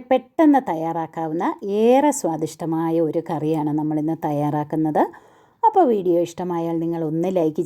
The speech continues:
ചെയ്യണം. സബ്സ്ക്രൈബ് ചെയ്യാതെ കാണുന്ന കൂട്ടുകാരുണ്ടെങ്കിൽ ദയവായി ഒന്ന്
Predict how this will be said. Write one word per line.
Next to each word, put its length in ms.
ചെയ്യണം. 340
സബ്സ്ക്രൈബ് 520
ചെയ്യാതെ 460
കാണുന്ന 360
കൂട്ടുകാരുണ്ടെങ്കിൽ 840
ദയവായി 480
ഒന്ന് 180